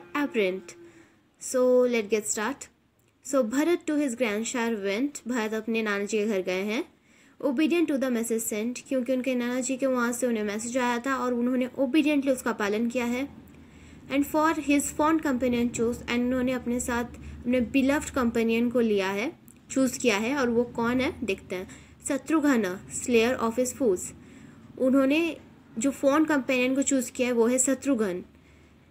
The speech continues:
और शत्रुघ्न का मतलब होता है slayer of his foes,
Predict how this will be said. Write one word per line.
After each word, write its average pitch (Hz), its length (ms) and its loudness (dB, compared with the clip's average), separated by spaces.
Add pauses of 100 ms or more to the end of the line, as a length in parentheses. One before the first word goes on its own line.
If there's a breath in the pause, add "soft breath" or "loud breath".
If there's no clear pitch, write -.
(420 soft breath)
और 262 60 2
शत्रुघ्न 311 520 2
का 330 80 2
मतलब 254 320 2
होता 226 260 2
है 269 100 0
slayer 254 440 2
of - 80 -6
his 247 100 -2
foes, 190 360 -6